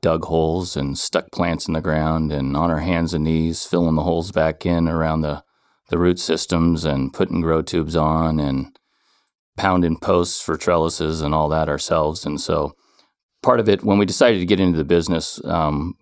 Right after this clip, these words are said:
you know, we probably could have hired all of that out and, and managed it, but we knew if we did it ourselves, then down the line, if we planted another vineyard, we would know what we were managing. And so,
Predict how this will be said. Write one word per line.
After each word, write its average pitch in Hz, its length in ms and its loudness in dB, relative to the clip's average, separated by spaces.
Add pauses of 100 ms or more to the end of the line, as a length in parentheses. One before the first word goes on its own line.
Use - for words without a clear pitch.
(220)
you 82 200 0
know, 76 100 0
we 73 100 -4
probably 87 640 0
could - 160 -2
have 78 120 0
hired 80 420 0 (200)
all 78 220 2
of 78 120 0
that 76 200 0
out 76 340 0
and, 71 360 -6
and 73 180 -2
managed 78 480 0
it, 82 220 0
but 85 200 -2
we 80 140 -2
knew 85 340 4
if 76 200 -4
we 78 220 -2
did 92 260 2
it 82 100 4
ourselves, 78 720 0 (380)
then 76 520 -2 (160)
down 82 200 2
the 73 80 0
line, 76 200 0
if 78 140 -6
we 78 80 -6
planted 73 360 -2
another 76 280 0
vineyard, 73 400 -2
we 76 140 -2
would 71 180 -2
know 76 180 2
what 73 160 -2
we 73 120 -2
were 67 100 -2
managing. 71 540 -4
And 78 160 -6
so, 69 340 -4